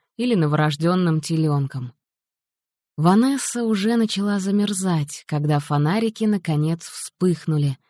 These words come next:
на мгновение осветив дорожку перед ней, прежде чем снова погаснуть. «Проклятая штуковина! Снова замкнула!» возмутился Ричард.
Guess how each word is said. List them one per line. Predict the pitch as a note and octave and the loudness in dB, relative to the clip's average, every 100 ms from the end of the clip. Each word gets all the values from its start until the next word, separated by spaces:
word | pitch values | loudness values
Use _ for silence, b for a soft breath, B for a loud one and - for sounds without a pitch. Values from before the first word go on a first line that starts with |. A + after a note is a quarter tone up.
| _ _ - | _ _ -2
на | D3+ | 0
мгновение | D3+ D3+ C#3 C#3+ G3 G#3+ G3+ G3 | 2 2 2 2 2 2 0 -2
осветив | - E3+ E3+ E3+ F3+ E3 | -6 -6 -4 -4 -2 -2
дорожку | D3 D3+ D#3+ G3+ - E3 | 0 0 0 -2 -4 -4
перед | E3 D#3+ D3+ | 0 0 0
ней, | D3+ D3 C3+ _ _ _ _ | 0 0 -4 _ _ _ _
прежде | D3+ D#3 D3 D3 | -2 0 0 -2
чем | D3 C#3+ | -2 -4
снова | - D3+ D#3 F#3 F#3+ F#3 - - | -2 -2 0 0 -4 -6 -10 -8
погаснуть. | F3 E3+ D3 C#3 - C#3+ C#3 - - _ _ _ _ _ _ _ _ _ - | -4 -2 -2 -2 -2 -2 -4 -6 -20 _ _ _ _ _ _ _ _ _ -4
«Проклятая | D3+ D#3+ D3+ E3+ E3+ D#3 E3+ E3 | 0 0 2 2 4 2 2 2
штуковина! | - - F3 D#3+ G3 F3+ E3 D#3+ C#3+ - _ _ _ | 0 -4 -4 2 4 6 4 4 0 -6 _ _ _
Снова | - - D#3 F#3 A3 F#3+ E3 | -12 0 4 8 8 8 6
замкнула!» | F3 F3+ E3+ F#3+ G3+ F#3+ E3+ C#3+ _ _ _ _ _ | 4 4 4 4 6 6 4 0 _ _ _ _ _
возмутился | D3 D3+ D3+ D#3 - D3+ D3 D#3+ | -2 2 2 2 0 -2 -2 0
Ричард. | E3 D3+ - C#3+ - | 2 2 -2 -6 -8